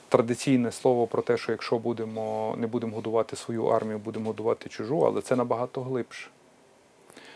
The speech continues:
На таку заяву повинна бути негайна реакція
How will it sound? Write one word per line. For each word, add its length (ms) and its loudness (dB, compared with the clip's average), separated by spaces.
На 100 -4
таку 600 2
заяву 580 6
повинна 320 -2
бути 340 -8
негайна 680 2
реакція 540 4